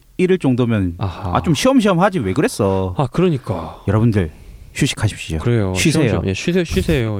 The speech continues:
Speaker 2: 예. 부디 좀 쉬세요.
Speaker 1: 네. 아,
Speaker 2: 우리나라는
Speaker 1: 참.
Speaker 2: 쉴 줄은 몰라, 진짜.
Speaker 1: 음. 근데 너무 안타까운 건
Speaker 2: 네.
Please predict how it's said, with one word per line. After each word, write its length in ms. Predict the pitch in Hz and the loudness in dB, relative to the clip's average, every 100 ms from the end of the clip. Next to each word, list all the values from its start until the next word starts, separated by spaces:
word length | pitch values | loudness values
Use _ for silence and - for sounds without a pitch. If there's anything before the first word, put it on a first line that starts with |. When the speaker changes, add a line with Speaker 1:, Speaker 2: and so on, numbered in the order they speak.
| 92 | -4
Speaker 2:
예. 120 | 92 92 - - | -4 -6 -10 -8
부디 180 | - 147 | -2 0
좀 140 | 156 139 | 0 -2
쉬세요. 320 | 135 123 101 | -2 -2 0
Speaker 1:
네. 260 | 90 87 87 90 | 0 0 -4 -6
아, 520 | 87 80 80 80 - - | -6 -6 -6 -10 -8 -2
Speaker 2:
우리나라는 400 | 113 151 156 120 | 0 0 0 -2
Speaker 1:
참. 40 | 92 | -4
Speaker 2:
쉴 200 | - 220 | -6 -4
줄은 240 | 254 214 | -2 -2
몰라, 220 | 104 90 | 0 -2
진짜. 300 | 87 - - - | -6 -12 -14 -6
Speaker 1:
음. 360 | 95 - - 117 - - | -4 -4 -8 -12 -16 -6
근데 240 | 127 131 | 0 0
너무 220 | 113 110 127 | 0 2 2
안타까운 460 | 107 139 151 113 | 0 0 0 0
건 140 | 123 120 - | -2 -2 -2
Speaker 2:
네. 180 | 101 | -2